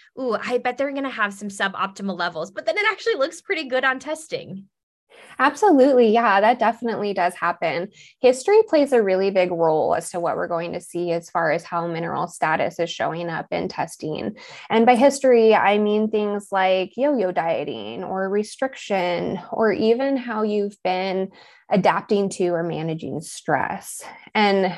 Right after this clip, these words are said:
Speaker 2: I mean, when I talk about stress, it can definitely be internal stress. So things like inflammation,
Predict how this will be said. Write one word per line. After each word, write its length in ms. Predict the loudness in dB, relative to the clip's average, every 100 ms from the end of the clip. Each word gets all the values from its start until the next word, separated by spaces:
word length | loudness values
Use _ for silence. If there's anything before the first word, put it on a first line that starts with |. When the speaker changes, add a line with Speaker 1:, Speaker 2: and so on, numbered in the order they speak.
| -4
Speaker 2:
I 100 | 0
mean, 220 | 0 2
when 140 | 2
I 80 | 2
talk 220 | 4 2
about 240 | 4 2 0
stress, 340 | 0 0 0
it 140 | -6 -4
can 260 | -2 0
definitely 320 | 0 -2 -4
be 140 | -4 -6
internal 560 | -4 -4 -4 -6 -4 -6
stress. 540 | -4 2 2 2 -4 -20 -20 -20 _
So 120 | 2
things 280 | 4 0 0
like 280 | -2 -2 _ -6
inflammation, 1200 | -6 -4 0 2 2 0 0 2 2 0 0 -2